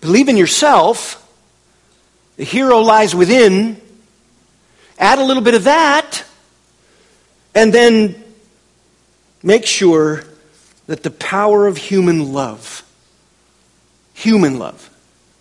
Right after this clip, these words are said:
is always at the top of your priority list. If you do that, you'll be exalted as noble, and even your religious beliefs, uh, will be acceptable.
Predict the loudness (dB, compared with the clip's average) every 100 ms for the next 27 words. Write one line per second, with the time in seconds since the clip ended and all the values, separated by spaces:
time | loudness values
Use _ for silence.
0 | _ _ _ -18 -16 -10 -10 -8 -8 -10
1 | -12 -16 -18 _ _ _ _ _ _ -18
2 | -16 -14 -12 -12 -16 -20 -20 _ _ _
3 | _ _ _ -20 -18 -18 -18 -20 -20 -20
4 | _ _ _ _ _ _ _ _ _ _
5 | _ _ _ -12 -8 -4 -2 -2 -4 -4
6 | -2 -2 -2 -4 -4 -4 -4 -6 -6 -4
7 | -2 -2 -6 _ _ _ _ _ _ _
8 | _ _ _ -6 -2 0 0 0 0 0
9 | 0 0 -2 -4 -6 -6 0 0 -2 -8
10 | -10 -4 -2 -2 -2 0 0 -2 -4 -6
11 | -6 -8 -8 -14 -18